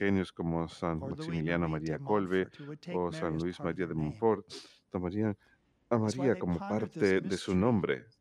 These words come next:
Speaker 2: throughout their
Speaker 1: La razón por la
Speaker 2: lives.
Speaker 1: que
Speaker 2: Who are
Speaker 1: meditaron
Speaker 2: you,
Speaker 1: sobre este
Speaker 2: Immaculate
Speaker 1: misterio a lo
Speaker 2: Conception?
Speaker 1: largo de sus
Speaker 2: It was
Speaker 1: vidas.
Speaker 2: like the great
Speaker 1: "¿Quién eres
Speaker 2: question
Speaker 1: tú, Inmaculada
Speaker 2: Maximilian Kolbe
Speaker 1: Concepción?".
Speaker 2: had. You're
Speaker 1: Es la
Speaker 2: not
Speaker 1: gran
Speaker 2: God,
Speaker 1: pregunta
Speaker 2: you're not
Speaker 1: que
Speaker 2: just a
Speaker 1: Maximiliano
Speaker 2: child of
Speaker 1: Kolbe
Speaker 2: Eve,
Speaker 1: tenía.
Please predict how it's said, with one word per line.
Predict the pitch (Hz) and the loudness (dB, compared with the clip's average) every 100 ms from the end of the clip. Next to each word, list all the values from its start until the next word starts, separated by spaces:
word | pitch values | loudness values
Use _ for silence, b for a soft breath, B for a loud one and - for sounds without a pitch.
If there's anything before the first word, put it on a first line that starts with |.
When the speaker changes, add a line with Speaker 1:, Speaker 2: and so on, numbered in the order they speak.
| _ | _
Speaker 2:
throughout | - 185 196 | -10 -6 -6
their | 196 175 | -6 -6
Speaker 1:
La | 170 185 | -4 -4
razón | 165 120 110 | -4 -2 -2
por | 113 | 2
la | 98 | 0
Speaker 2:
lives. | - 90 - | 2 -4 -4
Speaker 1:
que | - - | -12 -10
Speaker 2:
Who | 240 104 | -4 0
are | |
Speaker 1:
meditaron | 95 98 101 101 | 0 0 0 0
Speaker 2:
you, | - | -2
Speaker 1:
sobre | 87 92 | 0 -2
este | 87 98 | 0 0
Speaker 2:
Immaculate | 90 - 110 113 | 0 0 2 4
Speaker 1:
misterio | 104 | 6
a | 85 82 85 | 6 6 4
lo | |
Speaker 2:
Conception? | 82 | 4
Speaker 1:
largo | 92 98 95 | 2 2 0
de | 90 | 0
sus | 90 | -2
Speaker 2:
It | 120 | -4
was | 113 | 0
Speaker 1:
vidas. | 82 160 | 0 -2
Speaker 2:
like | 156 | -10
the | 165 160 | -12 -8
great | 185 190 | -8 -2
Speaker 1:
"¿Quién | 135 147 | 2 4
eres | 135 | 2
Speaker 2:
question | 120 - | -2 0
Speaker 1:
tú, | 151 | 2
Inmaculada | 101 85 - 92 85 | 4 2 2 2 4
Speaker 2:
Maximilian | 76 | 2
Kolbe | |
Speaker 1:
Concepción?". | 90 80 80 80 98 87 67 | 0 -2 -8 0 2 2 0
Speaker 2:
had. | 67 117 - b b - | -8 -12 -14 b b -8
You're | 165 | -4
Speaker 1:
Es | |
la | 160 | -2
Speaker 2:
not | 90 | 0
Speaker 1:
gran | 90 | 0
Speaker 2:
God, | 80 | 0
Speaker 1:
pregunta | 78 90 92 | -2 -2 0
Speaker 2:
you're | 90 | 0
not | 80 | 0
Speaker 1:
que | |
Speaker 2:
just | 80 | -2
a | |
Speaker 1:
Maximiliano | 80 90 87 85 | -2 -2 0 2
Speaker 2:
child | 85 | 0
of | |
Speaker 1:
Kolbe | 85 90 82 | 0 0 0
Speaker 2:
Eve, | |
Speaker 1:
tenía. | 82 87 95 80 | -2 2 4 2